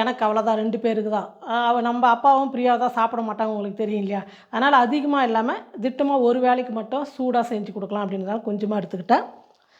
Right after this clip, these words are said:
இது வந்து நம்ம வறுத்துக்கலாம். அப்புறம் ஒரு துண்டு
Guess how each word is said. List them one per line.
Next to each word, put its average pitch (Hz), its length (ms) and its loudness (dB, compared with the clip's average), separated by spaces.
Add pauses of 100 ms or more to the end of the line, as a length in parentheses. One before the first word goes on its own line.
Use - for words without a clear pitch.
(180)
இது 214 140 0
வந்து 254 220 4
நம்ம 208 180 2
வறுத்துக்கலாம். 233 560 2 (920)
அப்புறம் 285 280 2 (300)
ஒரு 269 120 6 (120)
துண்டு 262 200 0